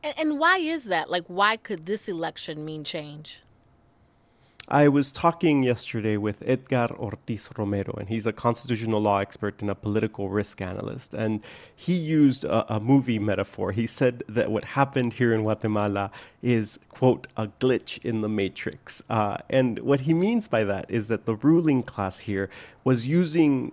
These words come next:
Speaker 2: corrupt institutions to get rid of their competitors. But they didn't go after the underdog. And this underdog miraculously came in second place. So now you have Bernardo Arévalo, uh, the underdog, an anti-corruption candidate who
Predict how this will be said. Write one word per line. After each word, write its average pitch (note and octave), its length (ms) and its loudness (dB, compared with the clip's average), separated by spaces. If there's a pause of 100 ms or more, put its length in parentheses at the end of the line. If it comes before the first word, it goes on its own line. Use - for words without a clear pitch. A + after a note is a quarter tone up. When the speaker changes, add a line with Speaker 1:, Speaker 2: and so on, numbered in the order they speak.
Speaker 2:
corrupt C3 440 2
institutions A2+ 840 0 (260)
to B2 100 -4
get C3 180 4
rid A#2 400 4
of G#2 200 -2
their G#2 140 0
competitors. G2+ 680 -6
But - 180 -2 (320)
they D#3+ 80 8
didn't A#3+ 220 2
go A#3+ 160 4
after E3 340 -2
the C#3+ 180 0
underdog. - 760 2
And C3+ 360 2 (140)
this C#3 420 4
underdog F3+ 760 2
miraculously C3+ 1040 0
came A#2 360 -2
in A2 260 -4
second A2 420 -4
place. A2 380 -4 (280)
So - 120 -2
now D3+ 160 10
you E3 140 6
have A#2+ 260 2
Bernardo B2+ 500 2
Arévalo, G#2+ 440 0 (400)
uh, G#2 320 2
the B2+ 200 4
underdog, A2+ 540 4
an G#2 120 0
anti-corruption A2+ 760 0
candidate G#2 560 -4
who A2+ 340 -2